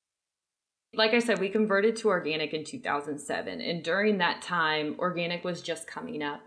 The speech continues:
And there was a period where organic prices were really good, um, hitting the thirty to forty dollar a hundred range.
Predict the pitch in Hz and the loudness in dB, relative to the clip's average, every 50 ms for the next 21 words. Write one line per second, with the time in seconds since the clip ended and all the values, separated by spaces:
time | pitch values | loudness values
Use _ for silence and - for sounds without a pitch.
0 | - - 175 175 175 185 196 208 208 190 196 190 - - 214 208 196 185 185 180 | -12 -10 -6 -2 0 0 2 2 0 0 -4 -6 0 2 4 4 6 6 4 4
1 | 170 160 170 165 165 160 156 - - 160 147 147 156 151 156 160 - - - 156 | 2 2 2 4 4 2 2 -2 -4 -6 -6 -8 -6 -6 -6 -6 -8 -6 -6 -6
2 | 143 151 - - 147 147 143 147 156 156 147 151 151 147 151 143 139 139 - 82 | -6 -6 -6 -4 -4 -4 -4 -4 -6 -6 -2 -2 0 0 0 -2 -2 -4 -4 -6
3 | - - - - - - - _ _ _ _ - 165 156 156 156 165 175 160 165 | -6 -8 -12 -20 -20 -20 -20 _ _ _ _ 0 0 0 0 0 -2 -2 -2 0
4 | 160 151 151 147 - 170 165 165 165 165 170 170 156 - - 151 151 151 147 151 | -2 -2 -2 -2 0 2 2 2 2 0 -2 -2 -4 -2 -2 -2 0 0 -2 -2
5 | 151 143 143 147 147 139 139 135 - - 196 190 180 175 175 170 - - 175 170 | 0 2 2 2 2 0 -2 -6 -6 -6 -6 -6 -4 -4 -4 -4 -4 -4 -4 -2
6 | 165 165 165 165 160 - - | -2 -2 -2 -4 -6 -8 -12